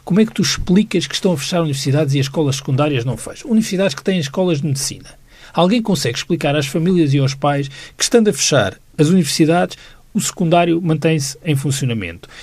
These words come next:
E quando no secundário tens as escolas estrangeiras, o Liceu Francês é um liceu público francês que funciona em Lisboa. Teve indicações, aliás, todos os liceus franceses tiveram, para fechar, porque a informação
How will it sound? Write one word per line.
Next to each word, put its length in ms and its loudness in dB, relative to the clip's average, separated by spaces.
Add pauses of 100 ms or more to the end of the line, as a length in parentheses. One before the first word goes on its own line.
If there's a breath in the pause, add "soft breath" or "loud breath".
(140 loud breath)
E 80 0
quando 320 4
no 140 2
secundário 520 2
tens 240 0
as 100 2
escolas 340 2
estrangeiras, 440 -2
o 60 -2
Liceu 220 -2
Francês 380 -2
é 40 2
um 80 0
liceu 260 0
público 480 -2
francês 440 -2
que 80 -20
funciona 360 -2
em 60 -2
Lisboa. 420 -2 (280 soft breath)
Teve 200 -2
indicações, 800 -2 (120)
aliás, 320 -4
todos 260 0
os 100 -4
liceus 280 -4
franceses 360 -4
tiveram, 300 -4 (240 soft breath)
para 160 0
fechar, 420 -2 (240 loud breath)
porque 180 0
a 40 6
informação 720 0